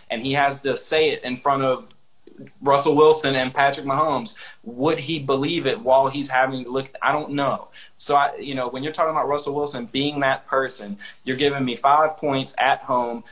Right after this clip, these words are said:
wha-, and I have to add it like a, like a three-prong list every time I say it. With that coach, Pete Carroll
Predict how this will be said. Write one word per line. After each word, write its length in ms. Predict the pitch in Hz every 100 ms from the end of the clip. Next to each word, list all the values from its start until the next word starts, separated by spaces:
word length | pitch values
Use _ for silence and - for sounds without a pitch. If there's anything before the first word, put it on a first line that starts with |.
| -
wha-, 120 | -
and 140 | 135
I 40 | 127
have 220 | 147 165
to 160 | 131 117
add 260 | 135 151
it 160 | 117 - 123
like 180 | 120
a, 60 | 123
like 300 | 113 117 113
a 100 | 107
three-prong 920 | - 135 139 - - - - 139 127
list 340 | 120 123 107 -
every 200 | 127 131
time 220 | 131 123
I 80 | 113
say 320 | - 131 113
it. 220 | 101 - - - -
With 240 | 120 117 -
that 320 | 127 151 -
coach, 580 | 147 135 139 - - - - -
Pete 240 | - 156
Carroll 460 | - 113 107 107 107